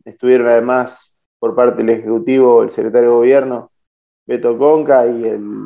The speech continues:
Director General de Asuntos Gremiales, Adrián Márquez, con la idea de volvernos a juntar la semana que viene, en principio el martes, para ver si se aceptaba la propuesta,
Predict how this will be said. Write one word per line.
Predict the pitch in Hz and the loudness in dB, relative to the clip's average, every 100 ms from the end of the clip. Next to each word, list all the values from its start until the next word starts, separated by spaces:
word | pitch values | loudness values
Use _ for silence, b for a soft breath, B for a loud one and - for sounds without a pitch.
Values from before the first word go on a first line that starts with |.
| - _ _ - | -18 _ _ -6
Director | 117 113 110 127 | 0 0 2 0
General | - 127 127 | 2 2 2
de | |
Asuntos | 120 127 117 110 | 0 -2 -2 0
Gremiales, | 113 127 139 127 | 0 0 2 4
Adrián | 113 117 117 | 4 2 2
Márquez, | 139 143 165 170 _ _ _ _ _ _ _ | -2 -2 -8 -10 _ _ _ _ _ _ _
con | 131 131 | -4 0
la | 139 | 4
idea | 175 208 | 6 6
de | 160 | 6
volvernos | 143 143 143 143 | 6 4 2 -2
a | 131 | -8
juntar | - 120 139 | -12 -2 0
la | 139 | 0
semana | 127 120 131 120 | 0 -2 0 2
que | 120 | 2
viene, | 160 190 156 | 2 2 0
en | 120 | -2
principio | 113 120 - 147 139 | -6 -8 -6 -2 0
el | 123 | 0
martes, | 139 151 156 175 180 _ _ _ _ _ _ _ - | 0 0 0 -4 -4 _ _ _ _ _ _ _ -4
para | 120 123 | 0 2
ver | 143 143 | 2 2
si | 139 | -4
se | 127 123 | -2 -4
aceptaba | - 123 - 156 156 | -2 -4 0 2 4
la | 143 131 | 2 0
propuesta, | 127 127 156 170 - 208 226 | -2 -2 -4 -4 -4 -4 -4